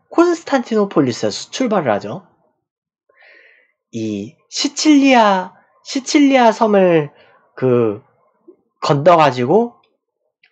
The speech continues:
이 반달 국가를 쳐부수는데 벨리사리우스 장군의 원정로,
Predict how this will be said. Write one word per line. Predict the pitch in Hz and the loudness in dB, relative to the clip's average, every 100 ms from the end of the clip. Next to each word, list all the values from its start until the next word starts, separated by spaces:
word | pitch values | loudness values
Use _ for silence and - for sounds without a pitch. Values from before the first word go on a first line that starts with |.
| _ _ _ _ _ _ _ _ _ _ _ _ _ _ _ _ | _ _ _ _ _ _ _ _ _ _ _ _ _ _ _ _
이 | 120 117 113 107 104 | -6 -4 -4 -6 -6
반달 | - 127 147 147 135 | -4 0 4 4 2
국가를 | 117 - 120 104 117 139 | -8 -2 -2 -2 -6 -8
쳐부수는데 | - 220 208 202 165 127 98 139 _ - - - - - | -8 -8 -6 -6 -6 -6 -10 -12 _ -20 -20 -20 -18 -2
벨리사리우스 | 127 202 247 240 226 208 190 180 | 2 4 4 4 2 2 0 -2
장군의 | 160 151 143 143 | -2 0 2 2
원정로, | 120 113 120 113 95 | 2 2 -2 -4 -8